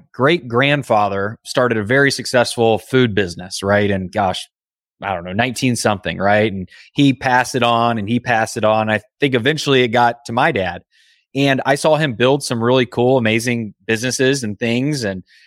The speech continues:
then I saw some of the things that he did didn't work out the way that, you know, he wanted them to work out. And it took a little bit of a toll on us as a family. But I saw the things that worked. I'm like, "Hey, that's cool. That's fun." He never missed a baseball game. I mean, he was fantastic. He was there for all my things, right?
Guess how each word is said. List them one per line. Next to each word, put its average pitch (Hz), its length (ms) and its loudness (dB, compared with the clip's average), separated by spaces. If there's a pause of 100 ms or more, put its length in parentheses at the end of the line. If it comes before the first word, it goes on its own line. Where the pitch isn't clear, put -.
(120)
then 135 100 0
I 127 80 2
saw 131 220 2
some 131 220 -2
of 131 80 0
the 123 60 2
things 127 240 0
that 127 100 2
he 120 60 -2
did 117 360 2
didn't 117 240 2
work 120 260 2
out 127 440 2
the 117 100 -2
way 117 240 4
that, 117 200 2 (280)
you 120 100 -2
know, 104 300 0
he 117 340 -4 (160)
wanted 117 380 2
them 120 160 0
to 113 60 2
work 110 240 0
out. 107 300 2
And 95 120 -12 (260)
it 139 200 -2
took 151 280 -2 (140)
a 120 80 -2
little 127 200 2
bit 127 100 2
of 120 100 0
a 107 60 -4
toll 117 340 2
on 120 220 0
us 117 240 -2
as 117 60 -4
a 107 60 0
family. 139 520 -2 (480)
But 143 320 2
I 139 100 2
saw 226 180 2
the 185 80 2
things 165 180 0
that 110 120 0
worked. 220 340 2
I'm 151 80 0
like, 139 160 0
"Hey, 143 160 -2
that's 139 220 0
cool. 143 280 -2
That's 127 260 0
fun." 135 300 -2
He 143 200 -2
never 135 320 2
missed 139 240 0
a 139 40 -2
baseball 131 400 2
game. 127 300 -2
I 123 40 -4
mean, 123 80 -6
he 190 80 0
was 156 120 -2
fantastic. 110 560 -4
He 143 80 -2
was 131 80 0
there 139 160 2
for 120 140 -2
all 131 280 4
my 131 180 0
things, 90 480 -10
right? 110 300 -2